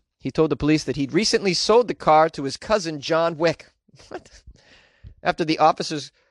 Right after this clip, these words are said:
called his obvious bluff, Getro Gellin admitted that he did not actually have a cousin named John Wick. <laughs> I mean, all right, you're right.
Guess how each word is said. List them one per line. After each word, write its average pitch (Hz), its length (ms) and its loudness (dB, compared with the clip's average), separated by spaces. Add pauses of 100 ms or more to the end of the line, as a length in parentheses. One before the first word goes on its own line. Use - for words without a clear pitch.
(160)
called 170 480 2
his 147 220 -6
obvious 143 440 0
bluff, 139 480 -2 (600)
Getro 143 360 -4
Gellin 139 400 -2
admitted 143 540 2 (840)
that 120 140 -6
he 131 80 -6
did 131 140 -2
not 131 180 0
actually 135 320 0
have 135 140 2
a 131 60 -6
cousin 131 300 0
named 127 200 -2
John 131 260 0
Wick. 131 240 0 (520)
<laughs> - 500 -18
I 143 140 -2
mean, 147 140 0
all 156 220 6
right, 147 200 4
you're 156 100 0
right. 135 200 0